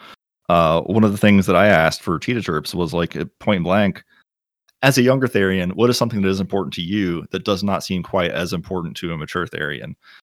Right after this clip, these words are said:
And, like, hearing some of these things will offer, I think, better context and better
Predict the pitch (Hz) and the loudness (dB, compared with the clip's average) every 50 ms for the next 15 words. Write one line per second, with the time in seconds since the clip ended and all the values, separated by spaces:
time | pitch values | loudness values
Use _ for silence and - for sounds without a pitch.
0 | _ _ _ _ _ - 117 110 107 104 101 95 90 87 90 95 92 90 - - | _ _ _ _ _ -4 -2 0 0 0 0 -2 -4 -4 -4 -4 -4 -6 -6 -12
1 | _ - - - 117 123 127 131 113 107 - - 107 98 95 113 - - - 92 | _ -14 -8 -4 -2 0 0 0 -2 -4 -2 -4 -4 -4 -4 -6 -8 -8 -8 -6
2 | 90 87 87 85 85 - - 95 - - 87 90 85 - - 95 90 87 85 85 | -6 -6 -6 -8 -8 -8 -8 -10 -6 -4 -2 -4 -4 -4 -6 -8 -6 -6 -6 -6
3 | 82 - _ _ _ _ _ _ _ _ - 101 92 - 95 92 87 - - - | -8 -8 _ _ _ _ _ _ _ _ -12 -10 -10 -8 -8 -8 -8 -10 -12 -10
4 | 90 92 85 85 85 - - 85 82 85 87 - - 92 92 85 - - - - | -8 -8 -6 -6 -8 -10 -8 -8 -6 -6 -8 -8 -8 -8 -8 -8 -8 -10 -12 -12
5 | - - 92 87 85 82 82 85 82 80 80 - | -12 -12 -12 -10 -8 -8 -8 -6 -6 -6 -8 -10